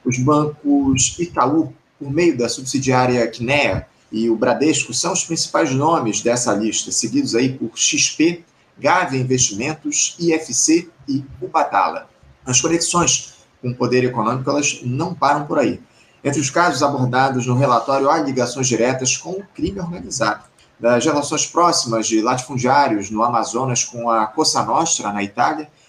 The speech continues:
e um ex-garimpeiro ligado à maior contrabandista de diamantes do mundo. Luiz, isso é enredo pra filme, ô, ô, ô, Luiz, de tão impressionante que são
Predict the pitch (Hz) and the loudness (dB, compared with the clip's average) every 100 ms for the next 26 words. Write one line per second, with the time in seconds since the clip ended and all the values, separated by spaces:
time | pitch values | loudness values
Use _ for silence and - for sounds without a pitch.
0 | _ - 190 165 196 165 147 127 156 156 | _ -10 -4 -2 0 0 0 0 0 0
1 | 147 135 143 160 - - 113 123 123 139 | 0 2 4 4 2 -4 0 2 2 2
2 | 143 - 202 202 - 180 151 104 135 175 | 0 -4 -12 -8 -2 0 0 -2 -4 -4
3 | 156 135 135 131 120 147 - 135 151 160 | -2 -4 0 0 0 -6 -10 -10 -6 -6
4 | 110 113 95 - - - 185 190 190 214 | -8 -12 -14 -20 -20 -4 0 2 2 0
5 | 190 127 156 175 190 175 - 170 185 - | 2 4 4 2 -2 -2 -2 -2 -4 -2
6 | 143 120 98 95 92 101 101 104 101 101 | -2 0 0 -2 0 0 2 2 2 0
7 | 107 113 165 170 170 175 180 139 151 - | 0 0 0 0 -2 -4 -2 -2 -2 -4
8 | - - 143 | 0 2 2